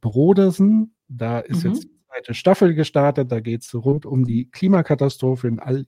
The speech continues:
Speaker 1: ihrer Umfänglichkeit, ihren Zusammenhängen und auch in der Drastik. Ähm, das empfehle ich. Schaut da mal rein. Zwanzig fünfundvierzig bei Design or Disaster.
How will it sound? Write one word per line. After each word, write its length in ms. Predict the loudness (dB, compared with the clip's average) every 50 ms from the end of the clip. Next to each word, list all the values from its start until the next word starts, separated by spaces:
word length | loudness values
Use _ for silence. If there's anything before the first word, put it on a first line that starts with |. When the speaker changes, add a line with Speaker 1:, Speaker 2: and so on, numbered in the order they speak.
| _
Speaker 1:
ihrer 380 | _ -2 -2 0 -2 -4 -4 -2
Umfänglichkeit, 1120 | 2 2 2 2 2 2 4 4 4 4 2 0 -4 -8 -6 -4 -2 -2 -4 -4 -6 -6
ihren 300 | -4 -2 -2 0 -2 -4
Zusammenhängen 920 | -4 -6 -6 -2 0 2 4 4 4 4 4 2 2 2 2 0 -2 -4 -10 -14 -16 -16 -16 -16 -20 -20 _ _ _ _ _
und 420 | 2 4 4 4 4 0 -4 -4
auch 220 | -2 -2 -2 -2
in 240 | -4 -4 -2 -2 0
der 320 | 0 0 -2 -2 -4 -6 -10 _ _
Drastik. 1040 | -8 -4 -4 0 0 0 -2 -2 -8 -2 0 0 0 0 -4 -12 -18 -18 -20 _ _ _ _
Ähm, 400 | 0 2 2 2 2 0 -2 0
das 180 | 0 0 2 4
empfehle 460 | 4 2 4 2 0 0 2 2 0
ich. 120 | -2 -2
Schaut 280 | -2 -2 -2 -2 -2 -2
da 100 | -2 -2
mal 180 | 0 0 0 0
rein. 220 | 0 -2 -2 -2
Zwanzig 320 | -2 -2 -4 -4 -4 -8
fünfundvierzig 480 | -8 -8 -8 -8 -8 -12 -14 -14 -18 -18
bei 140 | -16 -16 -14
Design 400 | -12 -10 -10 -8 -8 -8 -10 -12
or 160 | -8 -8 -8
Disaster. 640 | -6 -6 -8 -4 -2 0 0 -2 -2 -4 -4 -4 -2